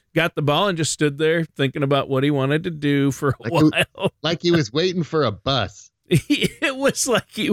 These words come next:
Speaker 1: was waiting for a bus. <laughs> Just looking forward to it. Well, how have you been? How's your week been, Matt?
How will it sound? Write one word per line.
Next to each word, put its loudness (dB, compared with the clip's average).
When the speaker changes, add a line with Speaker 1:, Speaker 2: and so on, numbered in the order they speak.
Speaker 1:
was 0
waiting 0
for -2
a 2
bus. -2
<laughs> -2
Just -4
looking 0
forward 0
to 0
it. -2
Well, 0
how 0
have 2
you 0
been? -2
How's 0
your 0
week 0
been, 0
Matt? -2